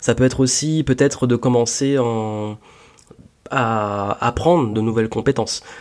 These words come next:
Pendant le premier confinement, j'ai vraiment, j'étais content parce que j'ai appris plein de choses, j'ai pris plein d'initiatives que j'aurais jamais faites si c'était pas arrivé. Et là, je sais pas ce qui va se passer, mais encore une fois,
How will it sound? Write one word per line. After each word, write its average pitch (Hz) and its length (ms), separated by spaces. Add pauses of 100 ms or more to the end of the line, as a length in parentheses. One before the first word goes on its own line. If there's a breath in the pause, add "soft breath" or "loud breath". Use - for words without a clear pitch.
(100)
Pendant 139 160
le 202 60
premier 170 200
confinement, 147 340
j'ai 107 140
vraiment, 123 440
j'étais 98 280
content - 260
parce - 160
que - 80
j'ai 104 140
appris - 240
plein 131 160
de 147 40
choses, 175 240
j'ai 127 60
pris - 140
plein 170 140
d'initiatives 156 600
que 117 120
j'aurais 101 200
jamais 135 220
faites 180 180
si - 80
c'était - 180
pas 160 140
arrivé. 165 300 (520 loud breath)
Et 113 140
là, 151 140
je 131 100
sais 113 120
pas 131 120
ce - 60
qui - 80
va 123 100
se - 60
passer, 156 280
mais 110 220 (680 soft breath)
encore 123 280
une 113 80
fois, 170 340